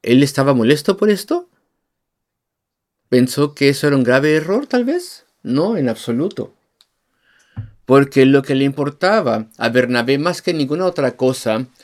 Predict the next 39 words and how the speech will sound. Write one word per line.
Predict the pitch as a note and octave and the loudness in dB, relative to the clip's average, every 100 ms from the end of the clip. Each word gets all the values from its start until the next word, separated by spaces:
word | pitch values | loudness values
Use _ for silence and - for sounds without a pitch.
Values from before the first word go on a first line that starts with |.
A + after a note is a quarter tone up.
| - - - | -20 -20 -10
es | - C#3+ | -2 -2
que | C#3+ | 2
el | G3 | 4
evangelio | F#3+ F#3+ F3+ - G#3 G#3+ | 6 4 0 -2 0 2
avanzara, | D3+ A#2+ - G#2+ G2+ F2+ - _ _ _ _ _ _ | 0 -2 -6 -8 -8 -10 -16 _ _ _ _ _ _
es | - D3 D3+ | 0 2 0
que | - F3 E3+ - | -2 0 0 0
los | A#2+ C3+ C3+ | 0 0 0
cristianos | D3 D3 D3 D3+ | -6 -2 -2 -2
fueran | C#3 B2+ | -2 -2
establecidos, | C3+ C3+ B2+ C#3 D3+ C#3+ F#3 G3 C3+ A#2+ - - - - | -2 -2 -4 -2 -4 -4 -4 -2 0 -2 -4 -20 -20 -2
era | C#3+ E3+ | 2 2
que | F3 | 0
se | F3 | -8
plantaran | E3+ D3 C#3 E3+ E3+ | -2 -2 0 -2 -2
otras | E3 E3+ E3 - | -2 -4 -4 -6
iglesias | C3 D3+ G#3+ A3 A2 G#2+ - _ _ _ | -4 0 -2 -2 -6 -6 -14 _ _ _
en | A2 | -2
la | B2+ | 0
misericordia | C3 C3+ C3+ C3 C3 E3 G3+ F#3 | 2 0 0 -2 0 0 2 2
de | C#3+ B2 | 2 0
Dios, | C3+ | -2
es | E3 | -6
que | - | -4
avanzara | F3+ D#3 C#3 - A3+ | -2 -2 -4 -4 -2
el | A#3 | -2
reino. | C3+ B2+ A#2+ A2+ A2+ G#2 _ _ _ _ _ | -2 -2 -2 -4 -8 -12 _ _ _ _ _
Bernabé | - C3 D3 D#3 G3 B3 | 0 0 2 2 2 2
no | C4+ | 2
era | B3 | 0
nada, | D3+ E3+ E3 A#2 G2+ G2+ _ _ _ | -2 -4 -4 -4 -6 -10 _ _ _
el | A#2 C3+ | 0 2
Señor | C#3 C#3+ C3 C#3 D3 E3 | 2 0 0 2 2 0
en | D#3 | -2
su | C#3+ C#3 | -4 -2
obra | C3+ C#3+ D3 C3+ | 0 0 -2 -4
lo | - A#2 C3 | -4 -4 -2
era | D3+ | -2
todo. | - A2 G2+ F#2 | -4 -8 -8 -12